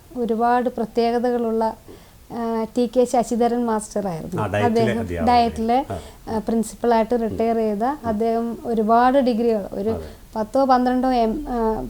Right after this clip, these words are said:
Speaker 1: പോസ്റ്റ്
Speaker 2: പി ജി
Speaker 1: ഗ്രാജുവേഷൻ
Speaker 2: ലെവൽ.
Speaker 1: ഡിഗ്രികൾ
Speaker 2: അതെ.
Speaker 1: ചെയ്തിട്ടുള്ള
Speaker 2: അതെ.
Speaker 1: ആളാണ്. ഒരുപാട് പുസ്തകങ്ങൾ വായിക്കും. സാർ ഒരുപാട്, ആ, എഴുതുമായിരുന്നു.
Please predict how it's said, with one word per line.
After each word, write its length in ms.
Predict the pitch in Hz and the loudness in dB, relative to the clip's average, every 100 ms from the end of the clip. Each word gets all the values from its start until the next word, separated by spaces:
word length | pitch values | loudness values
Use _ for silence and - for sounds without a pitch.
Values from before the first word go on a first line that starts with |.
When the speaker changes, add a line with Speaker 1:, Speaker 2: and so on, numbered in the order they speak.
| - | -2
Speaker 1:
പോസ്റ്റ് 260 | 226 - | 0 2
Speaker 2:
പി 60 | 254 | 2
ജി 60 | 240 | 6
Speaker 1:
ഗ്രാജുവേഷൻ 540 | 240 226 233 220 233 | 6 6 4 2 -2
Speaker 2:
ലെവൽ. 140 | 220 | 0
Speaker 1:
ഡിഗ്രികൾ 340 | 226 208 226 220 | -2 2 0 2
Speaker 2:
അതെ. 80 | 220 | 0
Speaker 1:
ചെയ്തിട്ടുള്ള 480 | 233 208 202 220 | 0 -2 -2 -4
Speaker 2:
അതെ. 100 | 202 | -2
Speaker 1:
ആളാണ്. 340 | 202 214 220 233 | 0 0 0 -2
ഒരുപാട് 460 | 220 196 220 220 | -4 -2 0 0
പുസ്തകങ്ങൾ 540 | 214 214 - 220 233 233 | -2 -4 -4 -4 -2 -2
വായിക്കും. 580 | 214 208 214 208 220 220 - - - - - | -4 -4 -8 -6 -8 -8 -16 -20 -20 -14 -4
സാർ 280 | 247 240 233 | -2 0 0
ഒരുപാട്, 500 | 226 226 226 226 226 | 0 0 0 0 0
ആ, 880 | 226 220 220 220 - 220 220 220 - | 0 2 2 0 -2 -2 0 0 2
എഴുതുമായിരുന്നു. 960 | 226 240 240 262 214 196 202 202 | 2 4 4 2 2 0 -2 -2